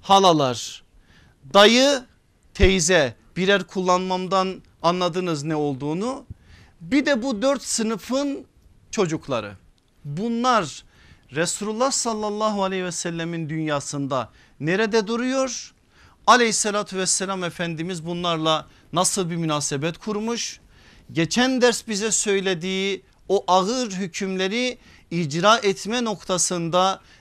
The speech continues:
bizzat kendisi nasıl rehberiyet ortaya koymuş? Bu konuda bazı değerlendirmeleri sizinle paylaşacağım. Birincisi, Efendimiz aleyhissalatü vesselamın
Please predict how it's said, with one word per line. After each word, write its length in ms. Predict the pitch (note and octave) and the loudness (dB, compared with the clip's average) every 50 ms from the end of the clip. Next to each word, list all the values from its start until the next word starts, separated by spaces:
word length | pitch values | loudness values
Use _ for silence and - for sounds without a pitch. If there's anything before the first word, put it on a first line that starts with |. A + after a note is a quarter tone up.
| _ - | _ -16
bizzat 640 | C#3+ C#3+ G#3+ C#4+ D4 A#3+ G#3 G#3 A3+ A3 G#3 - | -4 0 2 2 2 2 0 0 -2 -2 -2 -4
kendisi 800 | - - G3+ F3 E3+ D#3 D3+ C#3+ - - - C#3+ C3 A#2 G#2 - - _ _ _ _ _ | -4 -4 -4 -4 -2 -4 -4 -2 -2 -2 -2 -2 -4 -4 -6 -10 -16 _ _ _ _ _
nasıl 720 | D3+ D#3+ F#3 G#3+ A#3 - - - G#3+ A3 A#3 A#3+ A#3+ A3 F#3+ - - - - - - - | -6 -4 -2 -2 -2 -2 -4 -4 -2 -2 -2 -4 -4 -8 -12 -16 -20 -20 -20 -20 -18 -10
rehberiyet 920 | B2+ C#3+ E3+ F3+ F3+ E3+ E3+ - - F3+ F3 E3+ D#3+ E3+ E3+ F#3 G3+ F#3+ - _ | -4 -2 0 0 0 -2 -6 -8 -6 -4 -4 -4 -4 -4 -4 -4 -6 -6 -8 _
ortaya 400 | - D#3+ D#3 C3+ - - C#3 C#3+ | -8 -8 -8 -8 -8 -8 -8 -8
koymuş? 600 | C#3 - - A#2 G#2+ G#2 G#2 G2+ - - - - _ _ _ _ - - - _ | -8 -8 -10 -10 -10 -10 -10 -10 -10 -10 -10 -12 _ _ _ _ -20 -20 -12 _
Bu 80 | D#4 B3+ | -8 -4
konuda 420 | - G3 G3 F3+ F3 F#3+ F#3+ F3 | -2 -2 -2 0 0 0 0 2
bazı 360 | E3+ F3 E3+ D#3+ D3 F#3 E3 D3 | 2 2 2 2 0 -4 -4 -2
değerlendirmeleri 1080 | D#3 D#3 D3 C#3+ C#3+ D3 D3 D3 C3+ C#3+ C3+ C#3+ C#3+ C3+ C3 C3+ C3+ D3+ E3 E3 - - _ _ _ | 0 0 0 0 0 -2 -4 -4 -4 -6 -6 -4 -4 -4 -4 -4 -4 -6 -6 -8 -10 -14 _ _ _
sizinle 420 | - - D#3 C3+ C#3 C3+ C#3 C#3+ | -10 -8 -6 -4 -4 -4 -4 -6
paylaşacağım. 720 | C#3 - B2+ A2+ G#2 A2 G#2 - - - - A2+ G#2+ G#2 G#2+ C3 C#3 C3+ - | -6 -6 -6 -6 -4 -6 -6 -6 -8 -10 -10 -14 -16 -18 -18 -20 -20 -10 -4
Birincisi, 640 | A#3 C4 B3+ A#3 F#3 D#3 A#2+ - - - A#2+ A2 G2+ - - - - - - - - - - - - - - - - - - - _ - | -2 0 0 0 0 -2 -4 -4 -6 -6 -8 -8 -10 -14 -18 -20 -20 -20 -20 -20 -20 -20 -20 -20 -20 -20 -20 -20 -20 -20 -20 -20 _ -4
Efendimiz 580 | F3 F3+ - C4+ C#4 C4+ A#3+ B3+ B3+ B3+ A3+ A3 | -2 0 0 0 0 0 0 -2 -2 -4 -2 -2
aleyhissalatü 640 | A3 A3 G#3+ A3 - - G#3+ G3 G3 F#3+ - - F3+ | -2 -2 -2 -2 -2 -2 0 0 0 -2 -2 -2 -4
vesselamın 800 | E3+ E3 - - E3 D3+ D3+ D3 D3+ D3+ E3 F#3+ G3+ G3 G3 | -2 -2 -2 -2 0 0 0 0 0 0 -2 -4 -6 -8 -12